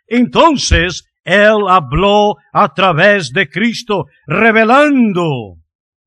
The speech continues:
al mundo la grandeza de Dios,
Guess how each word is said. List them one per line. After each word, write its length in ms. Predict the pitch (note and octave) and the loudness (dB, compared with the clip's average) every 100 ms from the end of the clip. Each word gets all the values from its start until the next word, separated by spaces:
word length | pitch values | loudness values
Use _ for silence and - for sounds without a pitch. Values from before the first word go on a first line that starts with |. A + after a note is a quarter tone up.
| _ - | _ -2
al 220 | G#3+ A3+ | -2 0
mundo 800 | C4 F4 B3 F3+ C#3 A#2+ D#3 E3+ _ _ _ _ _ _ _ _ _ _ _ _ _ _ _ _ _ _ _ _ _ _ | 0 2 2 0 -4 -8 -12 -18 _ _ _ _ _ _ _ _ _ _ _ _ _ _ _ _ _ _ _ _ _ _
la 180 | E3 F3 | -6 -4
grandeza 920 | E3 F3 E3+ C3 F#3+ G3 - E3 D3 | -2 -4 -4 -2 -2 -2 -6 -6 -6
de 160 | D3+ D3+ | -6 -6
Dios, 560 | F3 G3+ F3 A#2+ - | -6 -4 -6 -10 -16